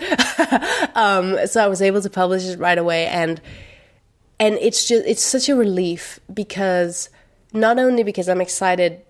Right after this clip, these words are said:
to have the show back for another year, but also because, as I said, kind of introing this news story, that both Jason Rothenberg and, and Bob Morley, one of the lead actors, had kind of said that if season four,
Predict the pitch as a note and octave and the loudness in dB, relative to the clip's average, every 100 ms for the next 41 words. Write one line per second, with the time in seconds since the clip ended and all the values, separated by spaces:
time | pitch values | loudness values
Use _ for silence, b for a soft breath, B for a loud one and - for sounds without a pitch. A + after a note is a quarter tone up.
0 | - F#3 F3 F3 F3+ F#3 F3 E3 E3+ - | -10 -4 -2 -2 -2 0 2 2 0 -4
1 | F#3 F3+ E3+ E3+ E3+ F3 E3+ F#3 F#3 G3+ | -2 -2 -2 0 0 0 0 2 2 0
2 | G3 G3 - F#3 F3+ E3+ F3 E3+ - E3+ | -2 -6 -2 0 2 0 0 -4 0 0
3 | E3 E3+ B B B B B - F#3 F3 | 0 -4 B B B B B -2 0 2
4 | F3+ - F#3 E3+ F3 - F3+ F3 - F3+ | 0 2 2 2 -2 -2 -2 0 0 0
5 | E3+ E3+ E3 - b b b b - F#3+ | 2 2 0 -2 b b b b -12 0
6 | G#3 G#3 G#3+ - - - _ _ _ _ | 2 4 2 -4 -20 -20 _ _ _ _
7 | _ G3 G3+ F#3 G3+ F3 E3+ F#3+ F3 E3+ | _ -2 0 2 2 2 0 -2 0 0
8 | - F3 F3+ - F#3 F#3 F3+ F3+ F3+ E3+ | 0 0 0 -2 -2 0 0 2 2 2
9 | E3+ E3+ D#3+ E3+ F#3 E3+ E3+ F3 F3 E3+ | 0 -2 -4 -2 0 0 0 -2 -2 0
10 | E3+ D#3+ - E3 E3 E3+ - F3 F3 F3 | -2 -2 -4 -4 -4 -8 -6 -4 0 0
11 | E3 E3 _ - - D#3+ D3+ D3+ F3+ b | -2 -8 _ -6 0 2 0 -2 -10 b
12 | b b b _ F#3 F3+ G2 G2 - F#3 | b b b _ 0 2 2 -2 -4 0
13 | G3 - - - F#3+ - F#3 G3 - F3 | 0 -2 -14 -6 -4 -2 0 0 2 0
14 | E3+ E3+ - | 2 0 -4